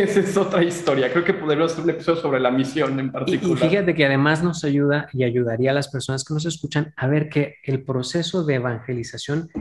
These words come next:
Speaker 2: es, es complicado. Hay autoridades que se pelean, hay, hay intereses políticos, intereses económicos, pero en el fondo,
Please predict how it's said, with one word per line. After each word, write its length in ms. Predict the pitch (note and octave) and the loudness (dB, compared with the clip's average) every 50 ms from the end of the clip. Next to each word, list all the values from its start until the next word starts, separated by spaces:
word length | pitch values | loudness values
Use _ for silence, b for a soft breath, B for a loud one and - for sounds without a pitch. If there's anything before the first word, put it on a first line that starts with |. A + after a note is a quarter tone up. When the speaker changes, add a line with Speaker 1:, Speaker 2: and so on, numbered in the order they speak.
| G#2+ A2 A2 - - _ _ - | -8 -8 -10 -14 -18 _ _ -2
Speaker 2:
es, 400 | C3+ C3+ C#3 C3+ - - - - - | -2 -2 -2 -2 -6 -10 -8 -4 -2
es 160 | C#3+ D3 - | -2 -2 -4
complicado. 1000 | - - D#3 D3+ D3 D3+ D3+ B2+ A#2+ - - C3+ C3+ C#3 C#3 C3+ A#2+ A2+ A2 - - | -2 0 2 2 2 0 -2 -4 -4 -4 -2 0 2 2 2 2 0 -2 -4 -4 -2
Hay 180 | C3 C3+ C#3 | 0 2 2
autoridades 840 | C#3+ D3 C#3+ - C#3 B2 A#2+ A#2 A#2 B2 B2+ C3+ C#3 C#3+ C#3+ D3 C#3 - | 2 0 0 -2 -2 -2 0 0 0 2 2 4 4 4 2 0 -2 -4
que 80 | - | -8
se 160 | - - C3 | -6 -6 -6
pelean, 640 | C3 - B2 A#2+ B2 B2+ C3 C3 B2+ C3 C3 B2 B B B B B B B - _ | -4 -2 0 2 2 2 2 2 2 2 0 -2 B B B B B B B -8 _
hay, 440 | C3+ C3 B2+ C3 C3 C3+ C#3 C#3 - D3 | 0 0 2 2 2 2 0 0 -2 -2
hay 180 | C#3+ C#3+ D3 | 0 2 2
intereses 600 | D3 C#3+ C3+ C#3 C#3 B2+ C#3 D3 C#3 - D3+ D3 | 2 2 2 2 2 2 2 2 0 -2 -6 -4
políticos, 720 | - C#3 C3+ C3+ C3+ C3+ C#3 C3 C3+ C#3+ C3+ C3 - - | -2 -2 0 0 0 -2 -4 -4 -2 -4 -4 -4 -4 -2
intereses 520 | - D#3+ D#3+ D#3+ D3+ C#3+ C3+ C3+ C#3+ C3+ D3 | 0 0 2 2 2 0 2 -2 -2 -4 -6
económicos, 800 | C#3+ - B2+ B2+ C3 C3+ C#3 C#3 - D#3 D#3 D#3 - b b b b b b _ _ _ _ _ | -6 -4 -4 -2 -2 -2 -2 -2 -4 -6 -6 -6 -10 b b b b b b _ _ _ _ _
pero 280 | - C3+ C3+ C3 B2+ B2+ | 0 2 4 4 4 4
en 80 | B2 | 2
el 160 | B2 B2 B2 A#2+ | 2 0 0 -2
fondo, 800 | - - D3 D3+ D3+ D#3+ D#3+ E3+ F3+ F3+ - - - - _ | -2 0 2 2 2 2 2 2 0 0 -4 -10 -16 -20 _